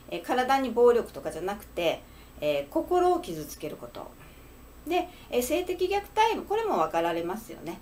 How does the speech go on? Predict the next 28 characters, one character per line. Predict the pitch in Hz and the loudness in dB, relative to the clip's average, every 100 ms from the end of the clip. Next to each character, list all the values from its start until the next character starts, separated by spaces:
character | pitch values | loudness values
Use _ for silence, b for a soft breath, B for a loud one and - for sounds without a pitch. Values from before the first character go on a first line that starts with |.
| B B B - - | B B B -16 -10
え | 151 143 127 123 117 - - - - - - | -8 -8 -10 -14 -16 -18 -20 -20 -20 -20 -12
ー、 | 190 | -4
ま | 196 | -2
あ、 | |
み-、 | 175 175 | 0 0
身 | 185 196 | 0 0
内 | 190 185 | 0 -2
だ | 180 | 0
っ | 180 - | 0 -2
た | 151 | -8
り | 123 | -8
と | 147 | -12
か、 | - 131 - - - B B B B - - - | -10 -12 -14 -20 -20 B B B B -20 -20 -16
あ | 135 | -12
の | 123 | -12
ー、 | 127 - - - - - - | -12 -14 -16 -16 -16 -16 -10
ま | 190 | -8
あ、 | |
親 | - 165 | -4 -4
戚 | 156 147 - - | -6 -10 -14 -18
と | - | -18
か。 | - - - - - - - - - - | -18 -20 -20 -20 -20 -20 -20 -20 -18 -6
で、 | 214 - 160 151 143 143 | -2 0 0 -2 -2 -4
え | |
ー、 | |
ま | 170 151 | -4 -2
だ | 143 | -4
ね、 | 214 | -6